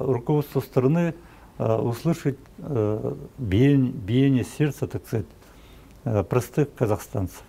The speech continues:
И, э, Национальный совет для своего времени сыграл, на мой взгляд, такую очень серьёзную позитивную роль. Э, я щас повторяю, значит, там были представители научного мира, спортсмены были, представители партий, движений,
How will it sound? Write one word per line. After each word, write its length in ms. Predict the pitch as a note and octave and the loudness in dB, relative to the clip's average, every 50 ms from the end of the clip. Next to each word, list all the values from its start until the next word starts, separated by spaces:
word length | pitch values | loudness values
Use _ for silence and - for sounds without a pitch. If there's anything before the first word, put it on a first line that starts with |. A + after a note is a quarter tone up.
| - - - - - - - - - - - - | -20 -20 -20 -20 -20 -20 -20 -20 -20 -20 -8 -4
И, 380 | - A#2+ C3 C#3 C#3 C3+ C3 B2+ | 0 2 4 4 4 4 4 2
э, 180 | B2 A#2+ B2 A2 | 2 0 0 -2
Национальный 460 | G#2+ A2+ A#2 - - G3+ G#3 G3+ F3+ | -2 -4 -6 -2 0 2 2 4 2
совет 340 | - - B2 A2 G#2+ G2 - - - | 2 0 0 0 0 0 -2 -6 -12
для 260 | - B2+ G#2+ A#2+ C3 | -12 -4 -2 0 0
своего 300 | - - C3+ C3 B2 G#2+ | 0 2 2 2 2 2
времени 260 | A2 C#3 D3 C#3+ C#3 | 2 0 0 2 0
сыграл, 460 | - - - G2+ A2 C3 C#3 C#3 B2+ | -2 -4 -6 -2 2 2 4 4 2
на 100 | A2 G#2+ | 0 -2
мой 160 | A2+ A2+ A2 G2+ | -2 0 0 -2
взгляд, 320 | F#2 F#2+ B2+ C#3+ C#3 - | -2 0 0 0 0 0
такую 520 | - A#2 - - B2 A2 G2+ G2 G2+ G#2+ - - - - - - - - - - | -4 -8 -4 -2 -2 0 0 -2 -2 -6 -10 -14 -20 -20 -20 -18 -20 -20 -14 -10
очень 280 | - A#2+ - - B2+ G#2+ | -8 -8 -4 -2 -2 -2
серьёзную 440 | - - - B2 B2+ C#3 C3 A#2 G#2+ | 0 0 0 2 2 2 2 0 0
позитивную 580 | - - B2 A2 A#2 A2 - C3 G#2+ G2+ F#2+ | 0 0 0 0 -2 -4 -2 -2 0 0 0
роль. 160 | F2 F2 E2 D2+ - - - - - - - - - - - - - - - - - - - - - - - - | 0 0 -2 -4 -8 -14 -20 -20 -20 -20 -20 -20 -20 -20 -20 -20 -20 -20 -20 -20 -20 -20 -20 -20 -20 -20 -10 -6
Э, 280 | A#2+ A2 G2+ G2+ G#2 B2 | -2 -2 -2 -2 0 2
я 140 | C3 C#3+ C3+ | 2 2 2
щас 160 | - D#3 C3+ | 2 -2 -4
повторяю, 420 | - - - - - C3 A#2+ A#2 | -4 -8 -6 -2 0 2 2 0
значит, 220 | G2+ G2+ F#2 - - | 0 -2 -4 -6 -2
там 160 | - C#3 C3 | 0 2 2
были 140 | B2 A#2+ A#2 | 2 0 -2
представители 680 | - - C3 A#2+ - - C#3+ C3 B2+ B2+ A2+ A2+ A2 A2 | -4 -4 -6 -6 -4 -2 -2 -2 0 -2 -2 -2 -2 0
научного 640 | G#2+ - A#2 A#2 B2+ C3 C3 B2 - - - B2+ A#2 | -2 0 2 4 4 4 4 2 -2 -4 -2 -2 -2
мира, 340 | A2 A2 A#2 A2 G2+ G2+ | 0 -2 -2 0 0 0
спортсмены 680 | F#2+ - - - D3 C3+ - - - G#2+ B2+ C3+ B2+ B2 | -2 -2 -4 -4 -4 -4 -4 -4 -2 0 2 2 2 0
были, 440 | A#2 G#2 G#2+ A2 G#2 G#2+ G#2+ G#2 G#2 A#2+ C3+ - - | -2 -2 -4 -4 -2 -2 -4 -4 -6 -8 -10 -6 -6
представители 400 | - A#2+ - - C#3 B2+ A2 G#2 | -6 -6 -2 -2 -2 -2 -2 -6
партий, 400 | - - C3+ C3 A#2+ - - B2+ | -2 0 2 2 2 0 -4 -6
движений, 540 | F#2+ G2 G2+ G#2 C3+ E3+ E3+ D#3+ D3 C3 | -4 -4 -2 -2 0 0 0 2 0 0